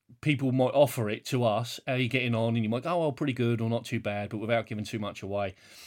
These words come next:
I could, my ears were pricking, and I could listen to people going, "Oh, I'm still stuck on three, I'm on four, I'm struggling on five." So once I hit six, and that was my target going in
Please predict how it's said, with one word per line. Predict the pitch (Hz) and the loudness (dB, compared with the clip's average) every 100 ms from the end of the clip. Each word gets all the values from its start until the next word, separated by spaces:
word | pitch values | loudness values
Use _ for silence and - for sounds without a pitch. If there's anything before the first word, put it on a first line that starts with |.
| - - _ - | -20 -20 _ 4
I | 147 | 4
could, | 135 135 117 - - - - _ _ _ _ _ - _ | 4 0 -4 -8 -20 -20 -20 _ _ _ _ _ -20 _
my | 143 143 | 6 8
ears | 147 143 131 | 10 8 6
were | 113 | 0
pricking, | 117 101 101 | -2 -4 -4
and | 107 | 2
I | 135 | 4
could | 135 131 | 4 4
listen | 120 120 110 | 2 2 0
to | 107 | -2
people | 113 98 | -2 -4
going, | 110 104 104 | -4 -4 -2
"Oh, | 110 107 | 0 -2
I'm | 104 | -4
still | - 135 | -4 -4
stuck | - 127 120 | -2 -2 -2
on | |
three, | 107 113 113 | -6 -2 0
I'm | 110 113 | 2 2
on | 120 | 0
four, | - 123 110 107 107 | 0 -2 0 2 0
I'm | 104 | -2
struggling | - 131 117 113 | -4 -2 -2 -2
on | 107 107 | -2 -4
five." | 127 107 104 104 - - - | -2 0 -2 -4 -14 -20 -18
So | - 135 | -6 0
once | 151 143 | 2 2
I | 143 131 | 2 2
hit | - | 0
six, | - 160 104 - - - - - _ _ _ _ _ _ _ - | -2 2 2 0 -8 -14 -16 -20 _ _ _ _ _ _ _ -6
and | 127 135 | 2 4
that | 147 | 4
was | 131 | 4
my | 131 | 0
target | 120 139 123 123 | 2 2 2 0
going | 120 117 117 | 2 2 2
in | 117 139 | 2 0